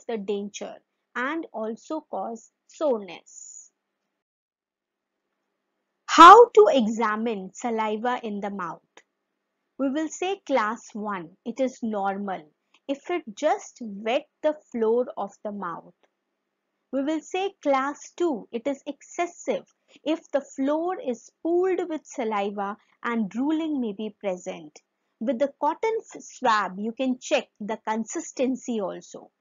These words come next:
If the cotton swab makes threads of the saliva being pulled, means it is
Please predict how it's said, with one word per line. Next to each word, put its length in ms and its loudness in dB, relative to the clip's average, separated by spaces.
If 200 -2
the 180 -2
cotton 420 -2
swab 520 -2
makes 400 -4
threads 440 0
of 120 0
the 80 -4
saliva 640 -2
being 420 -2
pulled, 340 0
means 440 -2
it 140 -10
is 380 -4